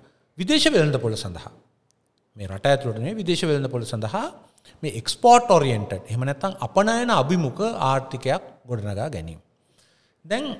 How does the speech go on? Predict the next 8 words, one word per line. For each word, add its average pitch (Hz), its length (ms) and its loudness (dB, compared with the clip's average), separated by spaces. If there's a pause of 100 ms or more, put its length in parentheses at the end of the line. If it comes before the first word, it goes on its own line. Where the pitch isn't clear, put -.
(120)
ඩෙන් 147 320 -2
ෂාපින්ලගේ 269 680 0
වෙනස 220 220 -4
මොකක්ද? - 360 -10 (1040)
ඩෙන් 165 180 0
ෂාපින්ලා 233 760 0 (180)
කරේ 160 420 0 (640)
හරි. 139 260 4